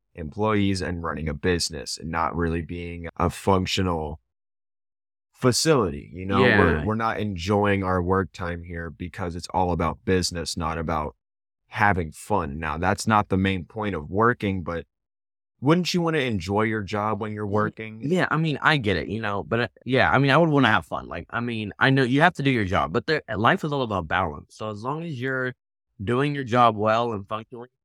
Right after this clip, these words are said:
Speaker 2: I don't see a problem where you can't have a little fun because
Speaker 1: Exactly.
Speaker 2: nobody wants to, they're trying to, you know, make us slaves to the workplace. Just offer it, bro. Let, let the kids have some fun. But
Speaker 1: Yeah.
Speaker 2: anyway, keep going.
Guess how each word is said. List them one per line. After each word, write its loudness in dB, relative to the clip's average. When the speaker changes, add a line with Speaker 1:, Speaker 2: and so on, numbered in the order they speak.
Speaker 2:
I 4
don't 4
see 0
a 2
problem 2
where 2
you 0
can't -4
have 4
a 0
little 0
fun -8
because -4
Speaker 1:
Exactly. -12
Speaker 2:
nobody 4
wants -6
to, -2
they're -20
trying 0
to, 4
you -16
know, -4
make -4
us -6
slaves -2
to -10
the -2
workplace. 0
Just -10
offer -2
it, -6
bro. -6
Let, 0
let -2
the -14
kids -8
have -6
some -16
fun. -12
But -2
Speaker 1:
Yeah. 0
Speaker 2:
anyway, -2
keep -12
going. -12